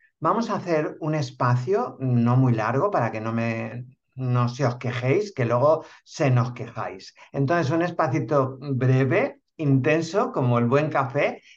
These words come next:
de diálogo entre Mila Casanova, nu-, nutricionista holística, que ahora se va a presentar. Y ahora enseguida le dejo paso a, de voz a ella. Vamos a trabajar en esta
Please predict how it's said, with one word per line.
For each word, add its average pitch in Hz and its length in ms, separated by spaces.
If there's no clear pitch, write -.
de 160 600
diálogo 135 580
entre 120 240
Mila 131 260
Casanova, 135 720
nu-, 139 300
nutricionista 127 1120
holística, 127 580
que 151 140
ahora 175 260
se - 140
va 107 60
a - 60
presentar. 92 580
Y 143 160
ahora 151 260
enseguida 165 420
le 147 80
dejo 117 280
paso 113 240
a, 104 140
de 110 260
voz 113 320
a 98 180
ella. 101 320
Vamos 127 280
a 143 120
trabajar 123 680
en 135 140
esta 123 580